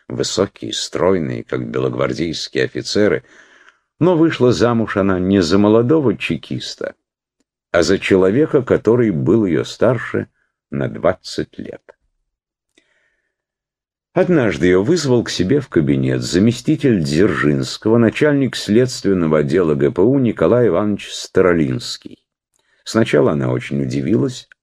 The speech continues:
а в кабинете уже всё поняла. Через три месяца они поженились,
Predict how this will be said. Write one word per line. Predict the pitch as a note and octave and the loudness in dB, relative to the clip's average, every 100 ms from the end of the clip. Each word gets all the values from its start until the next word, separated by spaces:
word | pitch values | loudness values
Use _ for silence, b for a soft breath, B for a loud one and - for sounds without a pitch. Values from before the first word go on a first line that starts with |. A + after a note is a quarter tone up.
| _ | _
а | G2+ | -4
в | G#2 | -2
кабинете | - A#2+ A2+ C#3+ C#3 B2+ | 0 2 2 2 0 0
уже | C#2 B1+ | -2 -2
всё | B1+ - G2+ | -6 -2 -2
поняла. | - C2+ A1 G1+ - _ _ _ _ _ _ _ _ _ _ _ b b | 0 -4 -6 -8 -12 _ _ _ _ _ _ _ _ _ _ _ b b
Через | A#2+ G2+ - | 2 2 2
три | - G#2 | 2 2
месяца | E2+ D2+ C2 - - | 4 0 -2 -6 -4
они | C2+ B1+ | -2 -4
поженились, | - D2+ C#2 C2 C2 C#2+ A2 - - | -2 -2 -2 -4 -4 -4 -6 -12 -20